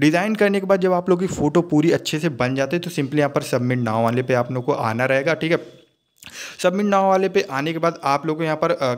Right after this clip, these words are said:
करना क्या रहेगा कि भाई जो फ़ोटो है वो यहाँ पर आप लोग को सबमिट करनी रहेगी।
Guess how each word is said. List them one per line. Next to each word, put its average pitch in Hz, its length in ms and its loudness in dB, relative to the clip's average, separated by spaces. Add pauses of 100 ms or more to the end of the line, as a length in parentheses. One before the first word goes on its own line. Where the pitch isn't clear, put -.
करना 143 280 -2
क्या 156 160 0
रहेगा 160 200 -2
कि 190 100 -2
भाई 180 160 2
जो 190 140 0
फ़ोटो 143 380 2
है 165 140 4
वो 175 200 2
यहाँ 156 120 2
पर 151 140 2
आप 143 160 0
लोग 143 80 -2
को 202 140 4
सबमिट 123 380 0
करनी 117 300 -2
रहेगी। 113 220 -2